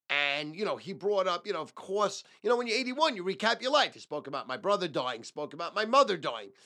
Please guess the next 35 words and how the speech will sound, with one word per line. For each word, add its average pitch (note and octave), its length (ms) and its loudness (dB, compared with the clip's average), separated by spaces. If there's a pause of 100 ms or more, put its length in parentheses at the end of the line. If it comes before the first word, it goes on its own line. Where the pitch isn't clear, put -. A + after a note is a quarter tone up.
(240)
spoke - 480 4
about A3 320 2
his A#3 640 -4
life, G3+ 720 0 (160)
his F#3+ 320 -2
father G3 580 2
dying, A#2+ 440 -4
his E3 360 -4
mother B2 320 -10
dying. G#2 420 -12 (200)
You D4 120 2
know, C#4 120 8
when A#3+ 140 0
you A3+ 60 -4
get C4 180 4
to A#3+ 80 -6
be B3+ 200 -4
eighty-one B3+ 560 4
and F#3 140 -4
you E3+ 140 -10
recap F#3+ 680 -4
your A#3 160 -4
life, B3 400 0
and A3 120 -4
I G#3 80 2
guess A3 420 0
you A3 80 -10
recap F#3+ 460 -2
your F#3+ 100 -2
life F3+ 260 -2
on G3 240 -2
your F3+ 100 0
birthday D3 520 -6
more D#3 340 -4
than C3+ 300 -4